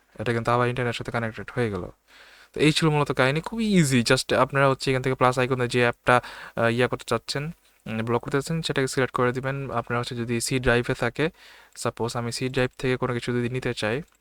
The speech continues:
ধরেন Audacity আমার দরকার নাই, so Audacity যদি আমি সিলেক্ট করি এখান থেকে আমার কিন্তু হয়ে যাচ্ছে ব্লক, ঠিক আছে? তো এই হচ্ছে মূলত কাহিনী, এবং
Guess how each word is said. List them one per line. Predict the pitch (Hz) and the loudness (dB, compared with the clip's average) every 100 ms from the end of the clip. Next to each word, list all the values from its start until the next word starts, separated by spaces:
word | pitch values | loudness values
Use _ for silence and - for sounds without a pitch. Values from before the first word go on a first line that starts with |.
| _ _ _ _ _ _ _ _ _ - - | _ _ _ _ _ _ _ _ _ -14 -6
ধরেন | 123 | -4
Audacity | - 123 131 120 143 | 2 4 4 2 2
আমার | 127 113 | 0 2
দরকার | 107 113 | -2 -2
নাই, | 135 | -4
so | 147 | 0
Audacity | 131 127 123 131 | 0 0 0 -4
যদি | 123 123 | -4 -4
আমি | 120 | -4
সিলেক্ট | - 131 - | -2 -2 0
করি | 156 | 0
এখান | 151 | 0
থেকে | 127 120 | -4 -4
আমার | 113 107 | -4 -4
কিন্তু | 104 104 | -6 -4
হয়ে | 113 | -2
যাচ্ছে | 104 92 - | -2 -6 -8
ব্লক, | 101 95 - - - - - - - | -4 -6 -6 -14 -18 -16 -16 -18 -8
ঠিক | - | -4
আছে? | 139 - - _ - - | -4 -4 -10 _ -20 -12
তো | - | -2
এই | 135 | 0
হচ্ছে | 147 - 135 | 0 0 -2
মূলত | 127 127 | 0 -2
কাহিনী, | 127 120 127 147 160 | 0 0 0 -4 -2
এবং | 139 127 123 120 | -2 0 0 0